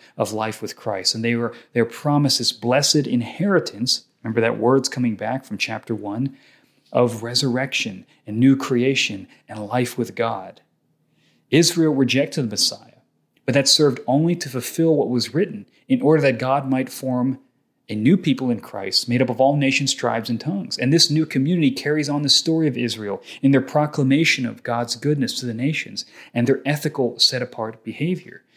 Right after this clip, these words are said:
But above all, we are people of God's mercy. No one gets in because of their own merits, but purely by the grace of God. Salvation was his idea. He sent Christ out of his love for us, not because we asked for it or deserved it.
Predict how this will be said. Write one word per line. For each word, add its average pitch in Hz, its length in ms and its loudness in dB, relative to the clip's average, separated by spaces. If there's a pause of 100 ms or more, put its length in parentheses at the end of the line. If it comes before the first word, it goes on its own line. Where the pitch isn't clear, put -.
(220)
But 131 100 2
above 151 240 4
all, 160 200 0
we 143 120 2
are 135 80 2
people 135 340 -4
of 117 120 -4
God's 117 320 -4
mercy. 113 600 -6 (600)
No 131 100 6
one 214 140 8
gets 156 240 2
in 151 160 0
because 135 260 -2
of 123 80 -6
their 127 140 -2
own 120 160 0
merits, - 560 -2 (400)
but - 160 -4
purely 170 320 6
by 135 100 4
the 131 80 2
grace 123 320 2
of 117 100 -12
God. 156 320 -6
Salvation 147 540 2
was 127 120 2
his 165 280 0
idea. 127 540 -4
He 151 140 0
sent 151 280 2
Christ 139 400 -2
out 127 140 -2
of 120 120 -4
his 135 240 0
love 143 320 0
for 104 220 -8
us, - 260 -2 (400)
not 113 140 -10
because 139 260 2
we 143 140 -6
asked 147 320 2
for 139 140 0
it 135 100 -2
or 123 100 2
deserved 123 480 -4
it. - 200 -20